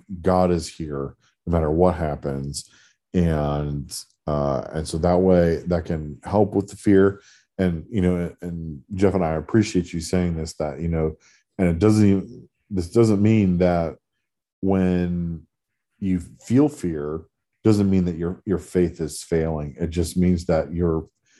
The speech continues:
your emotions are telling you to be afraid. So one of the most important things you can do is recognize what you are feeling and then give those feelings over to God. And it takes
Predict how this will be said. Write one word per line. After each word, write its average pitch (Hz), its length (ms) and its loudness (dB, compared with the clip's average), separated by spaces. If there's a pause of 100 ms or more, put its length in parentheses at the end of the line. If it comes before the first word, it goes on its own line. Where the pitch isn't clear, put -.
(340)
your 90 160 0
emotions 90 500 2
are 85 80 0
telling 87 320 0
you 80 120 -4
to 78 80 -8
be 78 160 -6
afraid. 82 560 0 (340)
So 85 500 0 (1200)
one 98 100 2
of 90 40 2
the 85 100 0
most 87 160 0
important 95 360 0
things 90 220 -4
you 85 100 -8
can 80 220 -12
do 95 420 4
is 76 280 -6
recognize 87 720 -2
what 90 360 0
you 90 120 2
are 78 100 2
feeling 69 640 -8 (560)
and 82 200 0
then 92 280 4
give 82 260 2
those 85 300 0
feelings 78 720 -8 (160)
over 76 240 0
to 65 60 -12
God. 73 420 0 (380)
And 92 100 4
it 95 200 4
takes - 380 0